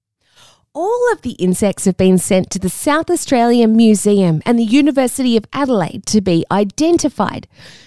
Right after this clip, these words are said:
So in a little while, we'll know exactly how many new insects our Australian students have found. The even better news is that the children who help to catch the new types of insects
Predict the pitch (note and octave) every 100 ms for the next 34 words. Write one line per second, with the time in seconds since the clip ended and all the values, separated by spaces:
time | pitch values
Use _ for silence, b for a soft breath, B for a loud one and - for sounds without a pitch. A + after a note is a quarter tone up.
0 | B - D4 C#4+ D4 b b - A#4 A4+
1 | D4+ E4 B3+ B3 A#3 A#3 A3 B3 A#3+ A#3
2 | A#3 A3+ G3+ - F#4 - - A4 - -
3 | F#4 A4 A4+ G#4+ F4+ D#4 E4+ F4 D#4+ F4
4 | - G#3 A#3+ - F#3 F#3 G3 - - F3+
5 | F#3+ G#3+ A#3 - - F#3+ G#3 - B3 A#3
6 | - F#3+ A3 G3+ D#3+ - - _ _ _
7 | _ b b b b G#3 - A3 D#4+ B3
8 | F#3 F3+ F#3+ A#3+ F4+ B3+ D#3 G3 A#3 -
9 | - _ - A3 A3+ A#3 - E4 F#4+ A4
10 | G#4+ G4+ E4 C#4+ - C#4 - - - -
11 | - G#4 - - C4+ G#3+ F#3 F#3 - F3
12 | - G3+ - G3 F#3+ A3 - -